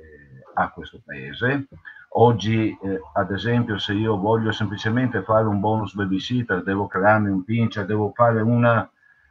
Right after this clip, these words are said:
ehm, una cosa che si collega, eh, con ciò che diceva, eh, Andrea Moretto prima,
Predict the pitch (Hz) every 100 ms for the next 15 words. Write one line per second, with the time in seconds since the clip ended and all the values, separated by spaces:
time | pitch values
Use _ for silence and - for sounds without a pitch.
0 | - 104 101 104 95 - _ _ _ _
1 | - 120 123 117 139 135 110 107 117 113
2 | - - - 113 120 113 135 147 123 101
3 | 90 92 _ - 107 101 95 95 95 113
4 | - 95 - 107 104 107 101 92 64 85
5 | 85 - 92 95 95 101 104 98 98 110
6 | 107 113 - 113 117 101